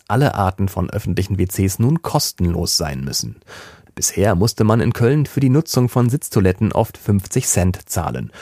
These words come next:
Urinale waren aber kostenlos. Bereits installierte Toiletten sollen dem Beschluss zufolge entsprechend umgerüstet werden. Die Verwaltung soll nun Möglichkeiten prüfen,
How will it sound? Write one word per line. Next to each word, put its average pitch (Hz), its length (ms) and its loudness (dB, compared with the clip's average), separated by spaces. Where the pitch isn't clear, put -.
Urinale 80 720 0
waren 92 300 2
aber 156 180 0
kostenlos. - 800 -4
Bereits - 340 -8
installierte 101 540 0
Toiletten 107 400 2
sollen 113 260 4
dem 117 160 2
Beschluss 117 320 0
zufolge 123 400 2
entsprechend - 600 -2
umgerüstet 104 640 2
werden. 78 340 -4
Die - 80 -14
Verwaltung 95 500 0
soll 90 220 4
nun 104 240 4
Möglichkeiten 110 600 2
prüfen, 95 420 0